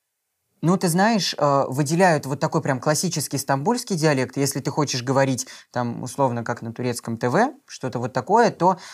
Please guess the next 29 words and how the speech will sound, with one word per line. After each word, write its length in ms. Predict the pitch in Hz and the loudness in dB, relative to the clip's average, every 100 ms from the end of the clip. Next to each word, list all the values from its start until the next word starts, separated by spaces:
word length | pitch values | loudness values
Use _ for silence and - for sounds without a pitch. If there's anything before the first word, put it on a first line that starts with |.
| - - | -8 2
э, 300 | 135 131 123 | 4 4 2
стамбульский 580 | - 165 165 147 - 120 | 2 2 2 -2 -4 -4
диалект. 480 | 127 123 123 117 - _ _ - | 0 0 0 -4 -12 _ _ 0
А, 180 | 131 131 | 4 4
в 80 | 131 | 2
принципе, 440 | 175 190 160 - | 2 2 0 -4
в 80 | 127 | -2
крупных 380 | 185 190 165 131 | 2 2 2 2
городах 420 | 160 160 220 247 | 2 4 4 2
говорят 380 | 151 160 202 214 | 2 4 2 2
плюс-минус 540 | 165 - 175 175 - | -2 2 4 4 2
так 240 | 147 131 104 | 2 0 0
же. 200 | 110 113 _ - | -10 -12 _ -4
И 60 | 196 | 0
есть 600 | 247 254 196 185 202 - | 2 2 2 2 0 -4
деревенский 640 | 151 160 175 233 240 - | -4 2 4 2 0 -4
диалект, 500 | 160 156 151 143 139 | 0 2 4 2 -2
там 380 | - 180 175 170 | 2 4 4 2
присутствует 480 | 156 147 170 - 151 | 0 -2 -2 -2 0
больше 320 | 139 156 - | 2 2 4
арабизмов, 680 | 147 143 143 220 202 190 180 - - - | 4 4 0 -2 2 0 0 -10 -20 -8
э, 240 | - 143 139 | 2 4 4
могут 320 | 151 151 139 | 4 2 2
быть 180 | 127 143 | 0 0
какие-то 360 | 151 - 135 135 | -2 -2 -2 -2
более 440 | 123 143 135 127 | 0 2 4 4
архаичные 640 | 117 127 123 139 123 - 123 | 4 2 2 -2 -2 -4 -4
слова 400 | 131 135 156 220 | 0 2 4 4
или 300 | 151 139 139 | 2 0 -2